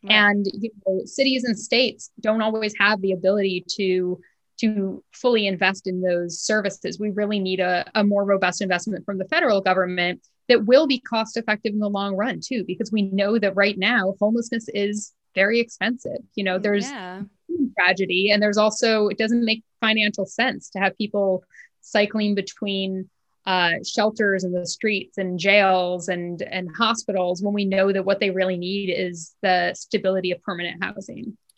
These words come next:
Speaker 1: Right. Like, if the whole, like, inhumane and horrible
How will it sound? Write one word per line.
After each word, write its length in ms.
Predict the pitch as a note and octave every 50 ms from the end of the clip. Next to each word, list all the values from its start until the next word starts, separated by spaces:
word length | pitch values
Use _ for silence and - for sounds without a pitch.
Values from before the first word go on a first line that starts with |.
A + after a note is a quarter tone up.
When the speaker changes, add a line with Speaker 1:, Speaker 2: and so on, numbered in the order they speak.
| _ _
Speaker 1:
Right. 360 | G3+ G3 G#3 G3 G3+ A3+ -
Like, 280 | - G#3 G3+ G3 F#3+ -
if 260 | - - A3+ - - _
the 140 | G#3 A3+ A3
whole, 440 | G3+ G#3 A3+ A3+ A3 G#3+ G#3+ G#3 G3+
like, 280 | - G3+ G3 F#3+ - _ - - _ -
inhumane 840 | A3+ A3+ A3+ A3+ G#3+ G3 A3+ A3+ G#3+ G#3 G#3 G#3 G3+ G#3 G#3+ G#3+
and 160 | G3+ F#3+ G3 F#3+
horrible 880 | F3+ F3+ G3 G3 F#3+ G3 G3 F#3 G3 G3 G3 G3 F#3+ F#3 F#3 F3+ -